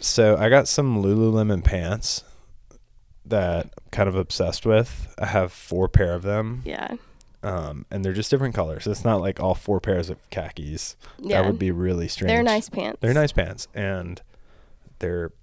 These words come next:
Speaker 1: like, I can do squats in 'em. I can run in 'em if I had to. I can sit and
Speaker 2: But
Speaker 1: look
Speaker 2: they're not,
Speaker 1: good.
Speaker 2: like, sweatpants or, like,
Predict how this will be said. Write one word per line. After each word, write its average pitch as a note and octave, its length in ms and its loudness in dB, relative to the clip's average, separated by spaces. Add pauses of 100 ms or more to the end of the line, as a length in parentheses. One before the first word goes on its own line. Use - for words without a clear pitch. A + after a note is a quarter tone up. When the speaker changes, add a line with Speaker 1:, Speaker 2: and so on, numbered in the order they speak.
(120)
Speaker 1:
like, F#2 180 -16
I G2 80 -10
can E2 220 -8
do E2 140 -12
squats - 480 0
in C#3+ 80 0
'em. C3+ 340 -2
I A2 60 -10
can F2 180 -8
run F#2 240 -4
in B2 100 -2
'em C3 120 -4
if B2+ 140 -8
I B2+ 40 -2
had B2+ 280 -6
to. B2+ 320 -4
I - 60 -14
can G2 160 -12
sit - 300 0
and - 80 0
Speaker 2:
But C4+ 60 6
Speaker 1:
look - 60 4
Speaker 2:
they're C#4 120 6
not, C#4+ 200 6
Speaker 1:
good. C4 40 4
Speaker 2:
like, C4 380 0 (720)
sweatpants - 960 -2
or, F#3+ 140 2
like, - 340 -4